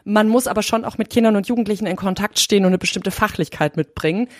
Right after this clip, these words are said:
Es reicht nicht alleine, irgendwann mal selbst jung gewesen zu sein oder selbst eigene Kinder zu haben. Ähm, das ist jetzt hier ein bisschen kurz gefasst, aber es geht bei der Beteiligung und auch bei der Interessenvertretung auf kommunaler Ebene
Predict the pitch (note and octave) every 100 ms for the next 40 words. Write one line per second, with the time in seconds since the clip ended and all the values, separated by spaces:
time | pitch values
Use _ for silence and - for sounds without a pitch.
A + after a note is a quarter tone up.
0 | - - F3 G3+ A#3+ G#3 - F3+ E3+ G3+
1 | G3+ - G3+ F3+ F3 E3 E3 G3 - G#3+
2 | A#3 E3 E3 E3 - D3 C#3+ E3 A3 F3
3 | E3 D3+ F3 - - E3 E3 E3 - G#3+
4 | E3 - C#3+ C#3 C#3 D3+ - - - -
5 | - _ - F#3+ G3 F#3+ A3+ C4 D#4+ -
6 | C4+ C4 - C4 - C#4 - C4+ - F#3
7 | B3+ - - - - - G3 A#3+ B3+ -
8 | A3 A#3+ - G3+ G3+ G3 F#3+ F#3+ - _
9 | - - G3+ A#3+ D4 A#3+ G#3+ - D4 B3
10 | A#3+ A3+ A3 G#3+ - A3 G3 - G3 F#3+
11 | - - - G#3+ G#3+ E3+ E3+ F3+ E3+ F3
12 | G3